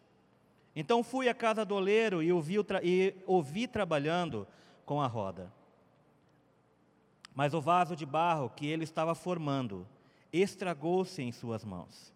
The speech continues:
E ele o refez, moldando outro vaso de acordo com a sua vontade.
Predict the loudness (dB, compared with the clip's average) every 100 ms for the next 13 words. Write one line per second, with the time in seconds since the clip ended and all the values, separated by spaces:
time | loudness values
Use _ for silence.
0 | _ _ _ _ 2 4 4 2 -2 -2
1 | 0 -2 -4 -8 -8 -14 -18 _ _ _
2 | _ -10 2 2 4 2 2 0 0 0
3 | 0 2 2 2 -6 -2 0 2 0 -4
4 | -4 -4 -2 -4 -4 -4 -4 -4 -6 -4
5 | -4 -6 -8 -10 -12 -18